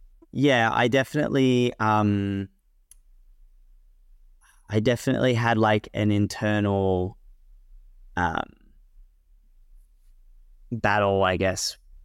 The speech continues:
with regard to, like, whether or not I would go and compete in Russia. Um, or I was, like, I'm,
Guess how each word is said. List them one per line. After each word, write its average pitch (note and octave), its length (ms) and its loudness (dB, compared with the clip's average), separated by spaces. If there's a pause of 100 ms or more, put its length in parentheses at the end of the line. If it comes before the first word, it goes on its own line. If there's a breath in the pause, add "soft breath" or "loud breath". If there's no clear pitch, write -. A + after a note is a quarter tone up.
(320)
with G#2 360 -2
regard G2 340 0
to, F#2 80 -6
like, F2+ 160 0
whether F#2+ 240 0
or F2+ 100 0
not F2+ 160 2
I F#2 100 2
would F#2 180 -2
go F2 140 0
and F2 140 -2
compete F#2 440 -4 (580)
in F2 160 0
Russia. D3+ 480 0 (720)
Um, E2+ 720 0 (880)
or G2 480 2
I F2+ 680 2 (140)
was, F#2 760 -2 (200)
like, - 420 -6 (300)
I'm, G2+ 560 0